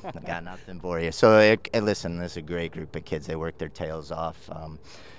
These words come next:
you know, I told, um, I apologize, who was, um, covering our game? Um,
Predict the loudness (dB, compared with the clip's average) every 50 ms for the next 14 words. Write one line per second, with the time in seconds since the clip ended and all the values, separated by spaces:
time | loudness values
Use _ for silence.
0 | -20 -20 -20 -18 -12 -8 -6 -6 -4 -6 -6 -6 -6 -6 -8 -6 -2 0 2 2
1 | 2 2 2 2 2 4 4 4 4 2 0 -2 -6 -8 -12 -16 -20 -20 -20 -20
2 | -20 -20 -20 -14 -12 -12 -6 0 2 2 2 2 0 -2 -4 -6 -6 -4 -4 0
3 | 2 2 2 2 2 2 2 2 2 0 0 -2 -6 -10 -12 -16 -18 -20 -20 -10
4 | -4 -2 -2 -2 -2 -4 -6 -6 -6 -8 -8 -8 -6 -6 -6 -8 -8 -10 -10 -10
5 | -10 -10 -10 -10 -12 -12